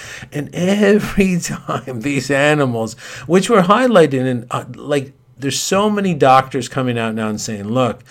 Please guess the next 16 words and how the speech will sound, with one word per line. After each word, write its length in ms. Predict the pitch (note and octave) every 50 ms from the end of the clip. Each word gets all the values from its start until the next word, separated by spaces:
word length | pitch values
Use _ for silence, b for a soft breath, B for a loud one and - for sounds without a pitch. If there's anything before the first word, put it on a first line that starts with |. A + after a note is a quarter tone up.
| B B B B
do 80 | - A#2+
you 80 | A#2
not 300 | A2+ A#2 B2+ C3+ D3 C#3+
know 160 | D3 D3 D3
about 260 | D3 C3+ C#3+ C#3 C3 C3+
the 100 | C#3+ C3
animal 380 | B2+ C3 B2+ C3 B2+ B2 A#2+
studies 500 | A#2 - - B2+ A#2 A2+ A2+ A#2 A2+ G#2+
of, 220 | A#2+ A2+ G#2+ G2 B B B B B B
of 220 | - A#2+ A#2+ A#2
the 100 | A#2+ B2
<laughs> 0 |
coronavirus 840 | A#2+ - C#3 B2+ - - D#3+ C#3 C3 B2 C3 B2 A#2+ A#2+ A#2+ A2+ G#2+
vaccines?" 680 | A#2 A#2+ A2 A2 G#2+ G2+ G#2 B2+ B2 A#2+ A2+ G#2 F#2+ B B B B B
The, 300 | - C3 B2 - - - - _ _ _ _ _ - -
<coughs> 2000 | F3 F3 - E3+ - - - - - - - - - - - - - _ _ _ _ - - - - - - - B3+ - - - - - - - - E3 D3+ A2